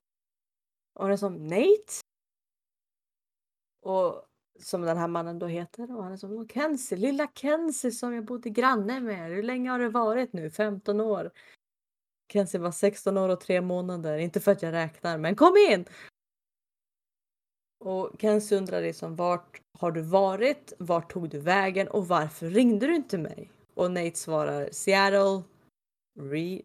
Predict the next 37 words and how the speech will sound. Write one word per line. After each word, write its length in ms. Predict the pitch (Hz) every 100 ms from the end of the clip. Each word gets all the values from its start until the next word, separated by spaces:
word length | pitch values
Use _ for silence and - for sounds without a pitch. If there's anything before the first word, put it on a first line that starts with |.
| 160
right, 200 | 156 156
Reno. 640 | 156 170 202 226 240 247 240 _ _ -
Och 160 | 165
att 160 | 180 -
du 80 | 165
var 120 | 170
sex 320 | - 156 -
år 100 | 156
gammal." 360 | 165 147 156 - _ _ _ _ _ _ _ _ _ _ _
Och 140 | - 170
Kenzie 840 | 185 175 - 170 165 156 143 143 - _
som 220 | - - 160
berättar 340 | 147 151 -
att 40 | -
hon 120 | 170
var 100 | 143
övertygad 800 | 180 190 170 160 - 180 170 165
om 140 | 160
att 200 | 156 160
han 160 | 165 156
var 100 | 156
bortförd 600 | 160 156 - - - -
av 80 | -
aliens. 600 | 196 226 214 220 220 214
Så 80 | 185
han 140 | 185
säger 280 | - - 202
att, 140 | 202
"Ja, 260 | 220 240 269
det 60 | 285
är 60 | 294
ganska 380 | 320 302 -
nära. 500 | 277 214 208 196 165
Det 120 | 160 202
var 120 | 240
min 220 | 247 247
mamma." 400 | 254 233 233 165